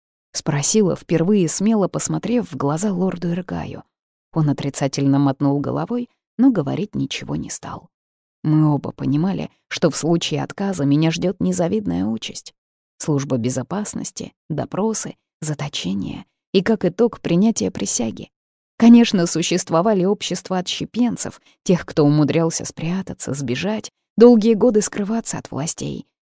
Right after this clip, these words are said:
Но такая жизнь — постоянное бегство. Нужно ли оно мне? Нет. Убедившись, что сопротивляться я не стану, наместник прошел к стеллажу,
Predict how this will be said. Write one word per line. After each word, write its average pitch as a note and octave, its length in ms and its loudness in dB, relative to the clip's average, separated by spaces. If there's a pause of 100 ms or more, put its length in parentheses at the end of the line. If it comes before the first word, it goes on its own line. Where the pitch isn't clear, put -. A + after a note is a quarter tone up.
(320)
Но F3+ 180 8
такая D#3+ 460 0
жизнь — D#3+ 420 2
постоянное E3+ 760 0
бегство. - 560 -8 (400)
Нужно F#3 360 6
ли E3 120 2
оно E3 240 4
мне? F#3 400 2 (540)
Нет. D3 540 -6 (1040)
Убедившись, F3 720 0
что - 220 -2
сопротивляться D#3+ 840 -2
я E3 180 0
не D#3+ 160 2
стану, A3 460 -2
наместник F#3+ 560 0
прошел G#3+ 340 -4
к - 80 -6
стеллажу, G3+ 580 -4